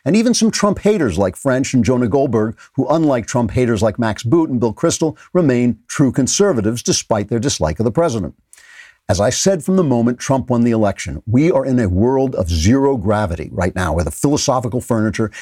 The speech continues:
is floating around the room and we haven't quite figured out where it's all gonna land. That's not a bad thing. That's a sign that times have changed and our perspective on our unchanging principles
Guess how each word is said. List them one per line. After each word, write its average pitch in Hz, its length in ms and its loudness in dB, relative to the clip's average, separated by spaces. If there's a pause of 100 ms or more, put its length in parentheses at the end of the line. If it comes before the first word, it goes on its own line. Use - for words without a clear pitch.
(120)
is 90 120 -4
floating 151 480 0
around 127 260 0
the 123 60 0
room 90 320 0
and 98 100 2
we 87 80 0
haven't 127 240 2
quite - 240 -2
figured 120 320 0
out 95 160 0
where 95 200 0
it's 104 120 -4
all 90 120 2
gonna 101 180 0
land. 131 420 0 (460)
That's 202 280 -2
not 202 180 2
a 165 40 2
bad 151 340 -2
thing. 127 340 0
That's - 180 -2
a 165 60 0
sign 147 340 0
that 156 140 -2
times 135 320 0
have 165 120 -2
changed 113 480 0 (180)
and 113 120 0
our 101 100 0
perspective 107 800 -2
on 113 140 0
our 110 200 0
unchanging 151 640 0
principles 90 640 -2